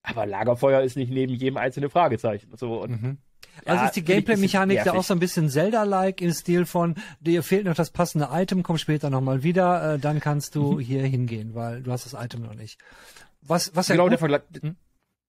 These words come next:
Speaker 1: Ja, genau, das ist gut. Also da tatsächlich, ähm, lässt es, spornt es sich auch dazu noch zusätzlich an, die Story auch weiter zu <laughs> spielen und nicht erstmal die ganze Map abzugrasen. Du levelst ja auch durch ganz viele Dinge. Du kriegst ja für jeden Kram auch Erfahrungspunkte, ähm, du kriegst Skillpunkte,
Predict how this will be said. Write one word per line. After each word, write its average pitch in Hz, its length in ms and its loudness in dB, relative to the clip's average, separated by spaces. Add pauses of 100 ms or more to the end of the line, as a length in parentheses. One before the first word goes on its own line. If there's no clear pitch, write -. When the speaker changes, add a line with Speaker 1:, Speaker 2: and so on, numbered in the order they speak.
(720)
Speaker 1:
Ja, 175 140 2
genau, 185 200 2
das 135 120 -2
ist 160 100 -4
gut. 196 240 -2
Also 147 180 2
da 147 80 0
tatsächlich, 165 640 0
ähm, 143 440 2 (160)
lässt 135 440 -4
es, - 160 -20 (160)
spornt 151 320 0
es 156 80 -8
sich 165 100 -6
auch 143 120 2
dazu 139 320 0
noch 135 200 0
zusätzlich 160 480 -4
an, 147 80 -2
die 135 80 -6
Story 139 260 0
auch - 180 -4
weiter 156 200 -2
zu - 120 -14
<laughs> - 0 -
spielen 165 320 2
und 139 80 0
nicht 127 100 -2
erstmal 127 260 -4
die 123 60 -6
ganze 120 240 -6
Map 135 180 -2
abzugrasen. 135 560 -2 (400)
Du 151 80 2
levelst 160 400 2
ja 120 80 2
auch 104 140 0
durch 117 120 -4
ganz 117 200 0
viele 117 180 -2
Dinge. 110 220 -2
Du 113 60 -8
kriegst 139 200 -6
ja 139 60 -2
für 127 100 -4
jeden 131 340 -4
Kram 135 300 0
auch 117 100 -6
Erfahrungspunkte, 139 840 -2
ähm, 117 300 -2
du 123 60 -18
kriegst - 480 -10
Skillpunkte, 147 760 -2